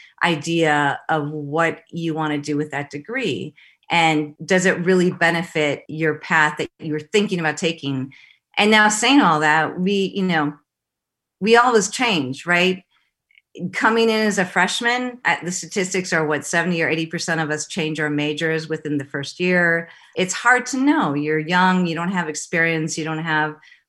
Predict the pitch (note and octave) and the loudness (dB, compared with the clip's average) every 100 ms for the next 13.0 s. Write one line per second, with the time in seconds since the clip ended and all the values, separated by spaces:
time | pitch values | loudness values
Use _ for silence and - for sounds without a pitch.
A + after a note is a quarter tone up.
0 | - E3 D#3+ A3 A3+ F#3 - - D3 D3 | -4 -2 0 0 0 -6 -8 -4 0 2
1 | D3 D3 - C#3+ C#3 C#3 D3 F3+ - _ | 0 -2 -6 -4 -2 -4 -6 -8 -14 _
2 | D#3 D3 F#3 F3 D#3+ - _ _ F3 F#3 | -16 0 2 4 2 -4 _ _ -2 0
3 | F#3+ F3 F3 - - - G3+ G#3+ G3+ F#3 | -2 -2 -2 -8 -4 -2 2 4 4 2
4 | - G#3+ G3+ G#3+ - B3 B3+ C4 A#3+ - | 0 2 2 0 -2 0 0 -2 -4 -8
5 | _ G3 G3 F#3 F#3 F#3 F3 E3 D#3+ - | _ -2 0 0 0 2 2 2 -4 -2
6 | F#3+ F#3 F3+ F#3 G#3+ A#3+ A3 G#3+ - - | 2 4 6 4 2 0 -2 0 0 0
7 | F#3 E3 D#3 D#3+ - D3+ C#3+ C#3 - D#3+ | -2 -2 -2 -4 -4 -2 -2 -4 -4 -4
8 | E3 D#3 - - F3+ F3+ E3 D#3 D3+ D3 | -2 -4 -4 -2 2 2 2 -2 0 0
9 | D3 D#3+ D3 D3 C#3+ D3 C#3+ D3 C3+ D3+ | -2 -6 -4 -4 -2 -2 -2 -4 -6 -2
10 | C#3+ E3+ A3+ B3 _ _ - E3 F3 F3+ | -2 -2 -6 -10 _ _ -8 -6 -2 -4
11 | F3+ - E3 E3+ F#3 F3+ F3 F3 D3 E3 | -4 -2 2 2 2 0 -4 -4 -6 -6
12 | D3+ - D3+ D#3 - G#3 A3 - - | -8 -4 -2 -2 -2 -6 -6 -10 -12